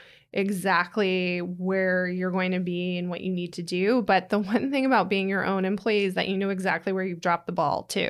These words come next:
So, um, if there's something that hasn't been done yet, you're very well aware of it.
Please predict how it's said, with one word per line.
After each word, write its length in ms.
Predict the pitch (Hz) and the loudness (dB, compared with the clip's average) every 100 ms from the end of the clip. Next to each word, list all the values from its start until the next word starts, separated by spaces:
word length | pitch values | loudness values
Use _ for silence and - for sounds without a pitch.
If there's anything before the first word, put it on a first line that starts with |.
| - | -4
So, 400 | 175 - 185 180 - - - - | -4 2 4 2 -2 -12 -14 -4
um, 500 | - 196 196 185 185 | 2 4 6 4 0
if 120 | - | -2
there's 220 | 185 185 | 0 0
something 300 | 196 196 196 | 0 0 0
that 120 | 190 - | 0 -2
hasn't 760 | - 202 196 196 185 190 - 185 | 0 2 4 2 4 2 0 0
been 180 | 190 | 2
done 300 | 190 233 233 | 4 4 4
yet, 420 | 226 226 220 208 - | 4 4 4 4 2
you're 680 | 214 202 185 208 202 208 202 | 0 0 0 0 2 4 2
very 400 | 175 180 185 185 | 0 0 2 2
well 220 | 185 180 | 2 4
aware 320 | 185 190 196 | 4 4 4
of 80 | 190 | 6
it. 260 | 202 196 | 4 4